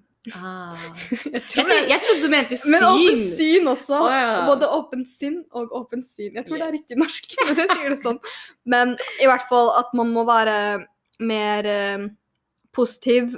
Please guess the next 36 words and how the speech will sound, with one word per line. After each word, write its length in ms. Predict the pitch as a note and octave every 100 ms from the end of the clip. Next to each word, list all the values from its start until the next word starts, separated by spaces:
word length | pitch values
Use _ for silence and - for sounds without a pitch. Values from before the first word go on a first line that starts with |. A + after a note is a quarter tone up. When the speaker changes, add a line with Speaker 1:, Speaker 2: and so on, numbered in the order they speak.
| -
Speaker 2:
og 400 | A3 G#3+ G#3+ G#3
ikke 320 | G3 - A3
så 140 | -
veldig 140 | G#3+ G#3+
tilbakeholden 840 | A3+ G#3+ G3 G3+ G3+ F#3+ G3+ A3 A#3+ _ _ F3
Speaker 1:
Ja. 140 | D3+
Speaker 2:
til 220 | B3 A#3 A3
andre 240 | A3+ G#3+
mennesker, 600 | A3 G#3 G#3+ - D4+ F4+ - _ _ _ _ -
eh, 380 | A#3 A3+ A3 A3
og 220 | B3 C#4
til 140 | D4+ C4+
seg 220 | C4+ A#3
selv. 220 | - F3 - _ _ _ _ _ _
Speaker 1:
Og 140 | G#3 G#3
til 100 | G3
seg 200 | D#3 D#3+
selv. 160 | C3
Speaker 2:
Ja. 220 | A#3+ A3+ E3 - _ -
Speaker 1:
Og 140 | D5 F5 - _ _ _ _ _ _
to 160 | - D#4
sm-, 240 | D#4 D4+ C4
et, 240 | - -
hva 140 | A#3
er 40 | A#3
det 60 |
man 80 | B3+
sier? 240 | C4+ A#3 A3+
To, 280 | A#3 A3+ A3
Speaker 2:
To 180 | D4+ D#4
fluer 320 | D#4 C4+ C4+
i 60 | A#3+
Speaker 1:
to 60 | A#3+
Speaker 2:
en 100 | A#3
Speaker 1:
fl-, 80 |
Speaker 2:
smekk. 240 | C#4 D4